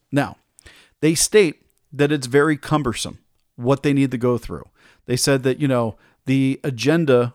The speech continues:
uh, for how people will need to prove that books are able to get in,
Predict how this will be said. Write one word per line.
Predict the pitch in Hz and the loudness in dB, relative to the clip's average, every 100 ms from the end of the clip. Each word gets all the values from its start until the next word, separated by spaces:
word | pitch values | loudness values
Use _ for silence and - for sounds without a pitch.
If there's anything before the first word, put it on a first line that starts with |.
| _ | _
uh, | 127 110 | -6 -6
for | - 131 120 120 113 _ _ _ | -4 -2 0 0 -2 _ _ _
how | - 143 147 | -2 0 2
people | 151 147 139 131 123 - - | 0 0 0 0 -2 -6 -10
will | 127 120 | -4 0
need | 135 147 | 0 -2
to | - 131 120 110 - _ | -2 -2 -2 -4 -10 _
prove | - 208 175 101 131 151 - - | -6 -2 0 -2 -6 -10 -20 -8
that | 123 113 | -6 -2
books | 147 143 143 | -4 -4 -4
are | 110 - | -4 -4
able | 151 139 | -4 -2
to | 127 | -2
get | 123 131 | 0 0
in, | 165 | -2